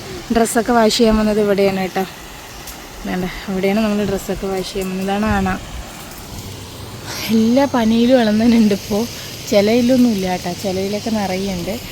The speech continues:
കു-, ഇളന്നം കുടിക്കാൻ റെഡിയാണോ? റെഡിയാണ് പറയ്. ഒരാളും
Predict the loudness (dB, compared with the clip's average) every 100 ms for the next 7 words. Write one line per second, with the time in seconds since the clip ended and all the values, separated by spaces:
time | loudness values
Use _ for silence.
0 | -14 -14 -14 -14 -6 0 0 -2 -10 -16
1 | -18 -20 -20 -4 -2 0 2 2 0 4
2 | 6 8 6 8 8 6 4 0 -6 -18
3 | -18 -16 -14 -12 -14 -14 -16 -18 -18 -18
4 | -8 -4 0 2 2 4 2 0 -4 -12
5 | -16 -16 -16 -18 -18 -16 -16 -14 -12 -10
6 | -10 -12 -16 -20 -20 -20 -20 -12 -4 0
7 | 2 4